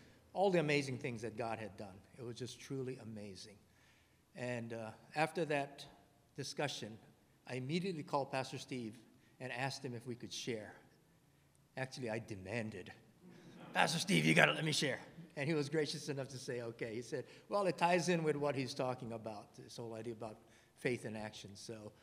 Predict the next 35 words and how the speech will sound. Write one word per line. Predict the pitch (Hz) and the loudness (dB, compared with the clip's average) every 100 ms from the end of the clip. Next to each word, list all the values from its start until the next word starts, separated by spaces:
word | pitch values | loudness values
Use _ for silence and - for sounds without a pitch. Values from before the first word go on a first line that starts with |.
| - - | -20 -14
I | |
do | 127 131 | -8 -6
thank | 131 117 | -4 -6
Pastor | 123 113 110 | -6 -8 -10
Steve | - 113 104 | -10 -10 -10
for | 110 110 | -10 -10
that. | 110 98 101 - _ _ _ _ _ - - - - - _ _ _ _ | -10 -12 -14 -20 _ _ _ _ _ -20 -20 -20 -20 -20 _ _ _ _
But | 156 | -4
just | 143 190 | 0 2
to | |
kinda | 220 202 180 175 - - | 6 8 6 4 -6 4
give | 165 | 4
you | 175 | 4
some | - 139 | 0 -2
context | 135 139 135 123 107 | 0 0 0 -4 -6
and | 120 | -8
so | 110 123 | -8 -8
put | - 131 | -8 -6
you | 127 | -4
into, | 120 120 117 104 110 - | -4 -4 -6 -8 -16 -16
uh, | 110 107 107 - _ _ | -18 -18 -20 -20 _ _
give | 151 135 | -4 -4
you | |
a | 123 | -2
real | 147 143 | 0 2
good | 147 | 2
idea | 131 127 120 | 2 2 0
of | 120 | 0
what | 123 123 - - 175 | -4 -6 -18 -20 -12
we | 123 | -8
did, | 113 110 104 95 - - | -6 -4 -6 -10 -16 -12
I | 127 | -4
want | 156 185 202 | -2 0 2
you | |
to | 175 151 139 | 4 4 2